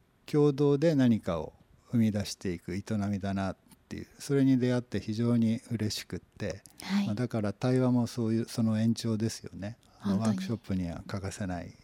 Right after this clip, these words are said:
Speaker 1: 一緒に何かを発見していくときに対話をしながら見つけていく。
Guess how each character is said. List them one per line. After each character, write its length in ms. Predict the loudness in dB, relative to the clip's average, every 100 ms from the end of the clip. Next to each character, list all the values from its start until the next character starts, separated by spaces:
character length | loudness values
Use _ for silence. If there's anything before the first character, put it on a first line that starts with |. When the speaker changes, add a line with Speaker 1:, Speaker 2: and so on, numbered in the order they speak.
| -20 -12
Speaker 1:
一 80 | -8
緒 240 | -4 -2 0
に 220 | 0 -4 -6
何 220 | -6 -4
か 180 | -4 -6
を 60 |
発 160 | -6 -10
見 180 | -8 -8
し 80 | -8
て 120 | -10
い 40 |
く 120 | -12 -12
と 100 | -10
き 140 | -4
に 120 | -4
対 220 | -2 -4
話 120 | -4 -4
を 100 | -6
し 160 | -6
な 100 | -6
が 140 | -4 -6
ら 80 |
見 120 | -6 -10
つ 120 | -10
け 140 | -14
て 100 | -12
い 40 | -14
く。 120 | -14